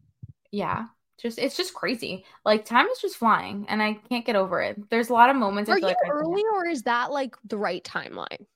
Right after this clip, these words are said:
Speaker 1: Am I early? Um, I think it's the right timeline. I mean, most people, I think, get their dress itself, like, ordered, like, a year to nine months in advance, and mine came, I feel like I have, like, seven months until our wedding, so I,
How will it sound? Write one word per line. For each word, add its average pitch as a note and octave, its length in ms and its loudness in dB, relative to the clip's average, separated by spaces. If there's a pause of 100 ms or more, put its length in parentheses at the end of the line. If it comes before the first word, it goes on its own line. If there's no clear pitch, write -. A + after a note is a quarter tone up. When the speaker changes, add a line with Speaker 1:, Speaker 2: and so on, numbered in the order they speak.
(840)
Speaker 1:
Am A3+ 140 4
I G3+ 160 0
early? F#3+ 380 -2 (380)
Um, G#4 340 4 (100)
I G4 140 0
think B4+ 200 -6
it's - 140 -2
the G#3 120 2
right F#3+ 160 2
timeline. F#3+ 500 -2
I A#3 60 -2
mean, A#3+ 280 -2
most B3 300 -2
people, C#4 220 0
I A#3+ 80 2
think, A#3 280 -6
get G#3+ 220 -2
their A3 180 -4
dress F#3 440 -4
itself, F#3 480 0
like, F#3 180 0
ordered, F#3+ 400 0
like, A#3+ 200 -2
a B3 40 -4
year A#3+ 440 -6
to B3 120 -16
nine B3+ 160 -4
months B3 240 -4
in C4 80 -6
advance, B3 460 -6
and G3+ 120 -8
mine G3+ 220 -2
came, G3+ 500 -6 (1200)
I G#3 60 -10
feel G#3 140 -10
like G#3 160 -2
I G3+ 100 -2
have, F#3+ 520 -2 (1500)
like, F#3+ 140 -14
seven G3+ 360 -2
months G3+ 280 -2
until G3+ 260 -4
our F#3+ 140 2
wedding, G3+ 380 0
so G#3+ 220 4
I, G3 100 6